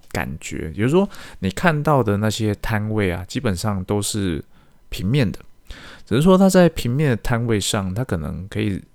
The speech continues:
允许这个摊主，就是说展览的公司啊，它可能会放几个，然后就比方说五个，五面墙，那每一面墙你可以去点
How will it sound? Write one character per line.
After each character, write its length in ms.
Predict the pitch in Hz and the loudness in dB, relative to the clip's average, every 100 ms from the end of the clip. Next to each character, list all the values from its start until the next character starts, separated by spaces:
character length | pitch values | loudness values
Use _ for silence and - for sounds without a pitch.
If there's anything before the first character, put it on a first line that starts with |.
| _ - | _ -4
允 200 | 107 127 | -4 -4
许 260 | - 87 | -6 -8
这 140 | - 98 | -4 -2
个 280 | 101 87 - | 0 -2 -4
摊 320 | - 120 127 135 | -6 -6 -4 -6
主， 240 | - - - - - - | -8 -8 -12 -20 -14 -8
就 80 | 92 | -4
是 80 | |
说 220 | 101 98 95 | 0 0 0
展 260 | - 92 | -2 -2
览 160 | 104 80 | -2 -2
的 160 | 78 - _ | -6 -10 _
公 220 | - 104 | -6 -4
司 260 | 104 - 98 | -6 -4 -4
啊， 120 | 98 - - - - - | -4 -6 -16 -18 -20 -8
它 260 | - 110 107 | 2 4 4
可 160 | - 92 | 2 0
能 100 | 90 | 2
会 120 | 98 | 2
放 720 | - - 98 90 87 82 87 - - - 117 123 | 2 2 2 2 -2 -4 -6 -8 -10 -12 -12 -12
几 220 | - 95 85 | -6 -4 0
个， 220 | - - - - - | 2 2 -2 -20 -14
然 100 | - | -8
后 80 | 90 | -8
就 100 | 85 | -6
比 60 | 90 | -4
方 160 | 90 98 | -2 -2
说 200 | 101 101 | 0 -2
五 280 | - 101 87 | -2 -2 2
个， 260 | 107 90 - | 2 2 0
五 180 | - 95 | -2 2
面 260 | 117 117 | 4 4
墙， 220 | 98 - - 110 - - - - | 2 -4 -8 -10 -10 -16 -8 0
那 120 | 143 | 2
每 220 | 110 87 | 4 2
一 40 | |
面 220 | 101 120 107 | 2 2 0
墙 380 | - 85 87 98 | -2 -4 -6 -6
你 80 | 85 | -4
可 140 | 104 | 0
以 100 | 101 | 0
去 200 | - - - | -2 -6 -2
点 180 | 95 | 0